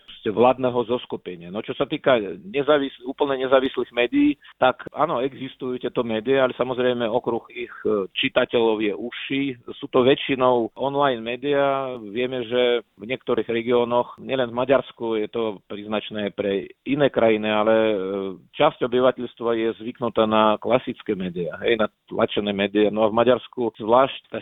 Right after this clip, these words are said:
situácia z tohto pohľadu je poznačená výhodou pre vládne, vládne síly, poviem to takto. Mnohé regionálne médiá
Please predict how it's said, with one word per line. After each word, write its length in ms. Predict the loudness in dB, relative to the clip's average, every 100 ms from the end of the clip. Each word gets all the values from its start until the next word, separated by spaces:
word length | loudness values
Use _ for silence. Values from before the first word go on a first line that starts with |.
| -10
situácia 580 | -2 0 0 0 -2 -2
z 60 |
tohto 240 | -6 -6 -4
pohľadu 560 | -2 0 0 0 -4 -6 -14
je 160 | -10 -4
poznačená 880 | 0 2 2 0 -2 -2 -2 -2 -4
výhodou 520 | -4 0 0 0 0
pre 520 | 0 0 2 0 -4 -8 -12 -16 -6
vládne, 560 | 0 0 2 0 0 -2 -12
vládne 400 | -4 0 2 0 -2
síly, 240 | 0 0 2
poviem 240 | 0 0
to 160 | -2 -4
takto. 480 | -4 -2 -2 -2 -4 -12
Mnohé 400 | -2 0 4 4
regionálne 960 | 4 2 2 4 2 2 0 0 0 -2
médiá 640 | -6 -4 0 2 4 2